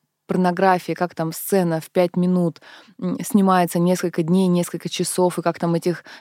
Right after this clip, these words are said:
звезд, порнозвезд готовят, то ты, конечно же, понимаешь, что там столько вымысла. И здесь как раз, когда ребен-, а, родитель с ребенком поговорил, и когда вот эту дверь открытую оставил, и даже, может быть, какую-то литературу качественную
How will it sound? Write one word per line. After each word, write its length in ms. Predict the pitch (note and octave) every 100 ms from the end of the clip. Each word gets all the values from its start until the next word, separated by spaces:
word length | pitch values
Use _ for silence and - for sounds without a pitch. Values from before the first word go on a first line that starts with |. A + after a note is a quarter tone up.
| -
звезд, 420 | E3+ F3 F#3 - _ _ _ _ -
порнозвезд 580 | G3 F3+ F3 F3 F3+
готовят, 480 | F#3+ F3 G3+ A#3 G3+
то 80 | -
ты, 220 | D#3 F#3+ F#3+
конечно 420 | E3+ E3 F3 E3+
же, 120 | D#3+
понимаешь, 440 | - E3 F3 F#3+
что 140 | - E3
там 200 | E3 E3
столько 380 | - F3+ G3 G3
вымысла. 540 | F3+ E3+ D3+ - E3+ - _ _ - - - C4 -
И 160 | A3+ G#3+
здесь 200 | B3 D#4
как 160 | C4+ B3
раз, 140 | A#3+
когда 240 | - G3 A3
ребен-, 400 | G#3 A#3 A3+ -
а, 200 | F#3 F#3 -
родитель 340 | G3+ A3+ A3+
с 100 | G3+
ребенком 340 | G3 G#3+ G3+ F3+
поговорил, 520 | F3+ F#3 G3 C#4 F#4+ _ _ _ -
и 40 |
когда 180 | G3+ G#3+
вот 120 | A3
эту 140 | G#3 G3
дверь 240 | F#3+ A3+ -
открытую 480 | - - A3 - E3+
оставил, 540 | - C4 F4 D#4 F3 _ _ _ _
и 340 | G#3 G3+ F#3+ F3+
даже, 280 | G#3 G#3+ G3+
может 200 | G3 F#3
быть, 80 | F3+
какую-то 300 | F3+ G#3+ F#3
литературу 500 | F3+ F#3+ F#3+ C#4+ F#4
качественную 520 | - A#3 - - G3